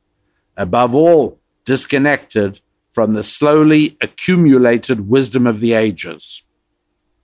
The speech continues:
That is the dangerous and tragic fate of a frighteningly large proportion of today's teenagers in many countries, orphans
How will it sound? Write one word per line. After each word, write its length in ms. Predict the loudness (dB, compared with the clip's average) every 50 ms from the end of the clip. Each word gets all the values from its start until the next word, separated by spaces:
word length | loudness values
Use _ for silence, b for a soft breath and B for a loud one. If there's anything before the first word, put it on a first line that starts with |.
| _ _ _ _ _ _ _ _ _ _ _ -4
That 260 | -2 0 0 2 2
is 220 | 2 0 0 -2
the 120 | -2 -4 -2
dangerous 720 | 0 0 0 2 2 2 2 0 0 0 -2 -2 -4 -6
and 220 | -8 -8 -8 -8
tragic 480 | -6 -4 -2 -2 -2 -4 -4 -6 -8 -8
fate 580 | -6 -4 -4 -4 -4 -4 -8 _ -20 -20 -20 _ _ _ _ _ _ _ _ _ _ _ _
of 120 | -6 -4 -2
a 100 | -4 -4
frighteningly 800 | -4 -2 -2 -2 -2 -2 -2 -2 0 2 2 2 2 2 2 0
large 480 | 0 0 2 2 2 0 -2 -4 -4 -4
proportion 600 | -4 -4 -2 -2 0 0 0 0 -2 -2 -2 -2
of 140 | -2 -2
today's 460 | -4 -8 -4 -2 0 0 0 -2 -4 -8
teenagers 680 | -4 -2 0 2 2 2 2 0 -2 -2 -4 -4 -2 -2
in 140 | -2 0
many 260 | 0 0 0 0 -2 -4
countries, 760 | -4 -4 -6 -6 -6 -8 -12 -12 -14 -14 _ -20 -20 -20 _ _ _ _ _ _ _ _ _ _ _
orphans 760 | 2 4 4 4 2 0 -2 -2 -2 0 0 -2 -2 -4 -6